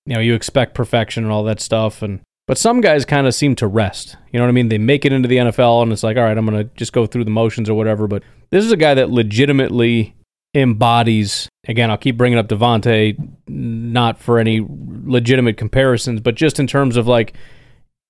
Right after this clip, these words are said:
for Davante, it was never that big of a deal to make a big play in O T As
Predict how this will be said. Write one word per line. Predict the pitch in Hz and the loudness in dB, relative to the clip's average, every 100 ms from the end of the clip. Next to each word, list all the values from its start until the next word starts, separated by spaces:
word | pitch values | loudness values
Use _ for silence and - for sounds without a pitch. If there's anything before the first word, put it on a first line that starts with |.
| _ | _
for | - 160 | -2 0
Davante, | 143 131 175 190 151 139 131 | 0 2 2 2 2 4 2
it | - | 2
was | 143 131 | 0 2
never | 180 185 | 2 2
that | 156 214 | 2 2
big | 147 135 | 2 0
of | 120 | 0
a | |
deal | 117 127 120 | 2 2 2
to | |
make | 117 113 | 2 0
a | 104 | 0
big | 113 | -2
play | 98 123 113 | 0 0 2
in | 107 | 0
O | |
T | 101 110 104 | -2 -2 -2
As | 92 - | -4 -10